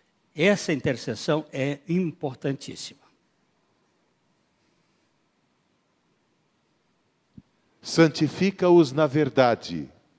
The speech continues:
Speaker 2: A tua palavra é a verdade."
Speaker 1: Agora vamos ler o verso quinze, o dezesseis e o dezessete.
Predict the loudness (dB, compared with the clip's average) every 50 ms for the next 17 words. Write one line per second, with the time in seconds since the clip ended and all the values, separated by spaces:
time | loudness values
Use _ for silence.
0 | _ 2 2 2 2 -2 4 10 10 12 12 10 8 6 4 0 2 4 6 6
1 | 6 6 6 6 4 6 4 4 0 -6 -14 -20 0 4 8 8 8 8 6 4
2 | 2 0 0 2 2 4 2 2 2 -2 -8 -14 -14 -16 -18 -20 -20 _ _ _
3 | _ _ _ _ _ _ _ _ _ _ _ _ _ _ _ _ _ _ -8 -4
4 | 0 2 4 4 6 6 6 4 4 4 6 6 6 6 4 6 6 6 6 6
5 | 4 -2 -10 -12 -4 0 4 4 6 6 4 4 2 2 0 0 0 -4 0 2
6 | 2 2 2 -2 -2 2 6 8 8 8 8 6 2 0 -2 -8 -12 -14 -14 -16
7 | -20 _ -20 -20 _ _ _ _ -8 -8 -8 -8 -4 -2 0 0 0 2 2 2
8 | 2 2 -2 -8 -14 -18 -18